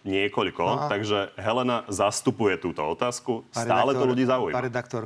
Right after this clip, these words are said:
Speaker 2: koľkokrát futbalista povedal, že už chce skončiť futbalovú kariéru a potom sa mu zadarí a pokračuje ďalej. Takže ja neviem, ja neviem.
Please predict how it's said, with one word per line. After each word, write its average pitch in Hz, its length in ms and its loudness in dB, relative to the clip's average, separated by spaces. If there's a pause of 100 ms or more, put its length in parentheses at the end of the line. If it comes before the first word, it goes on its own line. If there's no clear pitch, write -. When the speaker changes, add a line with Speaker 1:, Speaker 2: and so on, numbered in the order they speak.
Speaker 2:
koľkokrát 143 640 0
futbalista 135 480 -2
povedal, 120 400 -2
že 110 160 -6
už 104 80 -10
chce 120 160 -6
skončiť 120 560 -4
futbalovú 120 400 -2
kariéru 123 480 0 (500)
a 113 60 -6
potom 127 180 -2
sa 123 160 -4
mu 120 80 -4
zadarí 131 320 0
a 123 80 0
pokračuje 120 480 -4
ďalej. 110 240 -4
Takže 131 240 -2
ja 196 80 0
neviem, 165 400 0
ja 127 160 -4
neviem. 139 240 -2